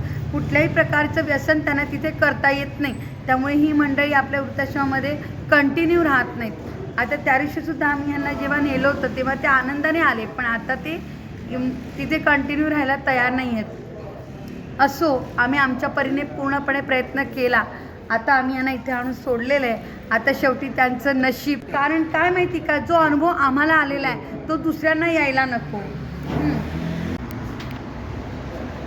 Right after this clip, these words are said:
मंडळी, आता हे बाबा चालते फिरते आहेत,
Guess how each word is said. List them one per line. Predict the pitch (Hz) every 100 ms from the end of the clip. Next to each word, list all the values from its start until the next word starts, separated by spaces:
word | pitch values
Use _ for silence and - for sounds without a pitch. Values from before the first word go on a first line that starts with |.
| 226
मंडळी, | 240 254 277 320
आता | 269 - 269
हे | 277
बाबा | 247 233 240
चालते | 247 - 247 220 -
फिरते | 285 285 233 285
आहेत, | 262 233 247